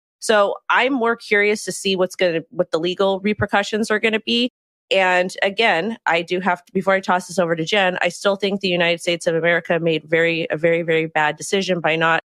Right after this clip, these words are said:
integrating some sort of cryptocurrency laws and regulations so people kinda know what they can and can't do.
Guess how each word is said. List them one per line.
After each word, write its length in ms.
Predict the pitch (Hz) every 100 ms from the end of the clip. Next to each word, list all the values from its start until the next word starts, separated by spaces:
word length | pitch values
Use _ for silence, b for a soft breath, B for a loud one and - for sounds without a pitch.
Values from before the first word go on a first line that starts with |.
| _ _
integrating 480 | - 185 190 180 170
some 180 | 160 175
sort 240 | - 175
of 140 | 160 160
cryptocurrency 880 | 175 - 165 170 165 160 165 160 156
laws 280 | 151 156
and 80 | 151
regulations 640 | 156 147 156 214 240 190 185
so 80 |
people 280 | 175 190 185
kinda 260 | - 170 160
know 180 | 160 151
what 220 | 151 160
they 100 | 151
can 240 | - 156
and 80 | 135
can't 280 | - 143 -
do. 180 | 185